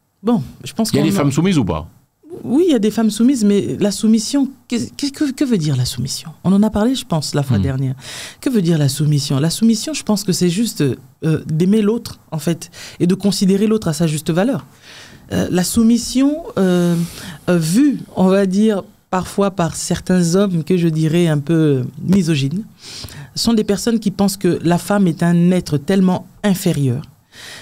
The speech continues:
Speaker 1: C'est une personne qui doit être assujettie. C'est une personne qui est au bas de l'échelle. C'est une personne qui, euh, ne devrait pas avoir son mot à dire, en fait, vis-à-vis de, de son mari. Mais en fait, moi,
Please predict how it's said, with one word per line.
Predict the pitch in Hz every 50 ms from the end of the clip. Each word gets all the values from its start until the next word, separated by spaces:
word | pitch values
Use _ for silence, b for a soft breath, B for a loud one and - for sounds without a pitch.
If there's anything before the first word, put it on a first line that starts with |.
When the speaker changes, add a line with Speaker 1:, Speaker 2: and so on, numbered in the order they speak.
| B B
Speaker 1:
C'est | - - 180 180 -
une | 233 226 208
personne | 214 226 202 - - - 220 214 208 196 190
qui | - -
doit | 175 160 185 185 190
être | 180 165 156 - 170 151 - - - - -
assujettie. | 220 196 - - - - 175 156 147 147 135 - - 147
C'est | 135 - - 165 - -
une | 208 208
personne | 208 208 196 - - - - 233 240 233 214
qui | 220 - - 180 175 196
est | 208 202 -
au | - 175
bas | 151 139 127 131 190 190
de | 170 151 156
l'échelle. | 156 147 143 - 151 127 120 110 - B B B B B B
C'est | - - 185 -
une | 233 240 233 233
personne | 226 214 180 - - - 226 233 240 233 220
qui, | 233 - - 202 220 226 233 226 B B B B B B B B 175
euh, | 180 180
ne | 185 185
devrait | 180 190 190 185 208 214
pas | 214 - 247 226
avoir | 185 165 190 190 170
son | - - 175
mot | 170 170 180 180 175 -
à | 165 165
dire, | 156 151 160 180 185 170 151
en | 151
fait, | 131 - 151 135 139 - 143
vis-à-vis | 147 160 170 156 160 151 143 170 175
de, | 143 143 135 127 127 131 B B B B
de | - 147
son | - - 160
mari. | 156 156 147 143 143 135 - - _ _ _ B B B B B B B B B B -
Mais | 196 220
en | 226
fait, | 208 269 233 - - - - _ _ _ _ _ - _
moi, | 170 208 247